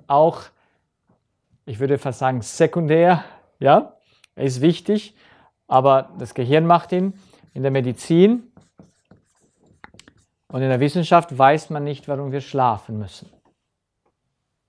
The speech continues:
Ja? Man sagt, wir müssen schlafen, aber man hat keine Antwort drauf. Aber man hat die Antwort nur deshalb nicht drauf, weil man nicht weiß,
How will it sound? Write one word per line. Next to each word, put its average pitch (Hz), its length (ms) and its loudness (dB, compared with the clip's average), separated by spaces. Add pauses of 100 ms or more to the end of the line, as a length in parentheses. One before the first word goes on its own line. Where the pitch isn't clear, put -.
(160)
Ja? 165 320 -2 (580)
Man 127 100 -6
sagt, 127 280 0
wir 110 80 -6
müssen 135 280 -4
schlafen, 180 520 0 (360)
aber 127 120 -8
man 123 120 -6
hat 131 140 -10
keine 151 260 -6
Antwort 117 460 -8
drauf. - 200 -16 (960)
Aber 135 120 -4
man 143 80 4
hat 156 140 4
die 160 80 -2
Antwort 151 300 0
nur 156 100 -4
deshalb 208 360 0
nicht 156 200 -6
drauf, 147 240 2
weil 139 100 -2
man 139 140 -6
nicht 139 180 -10
weiß, 139 340 -2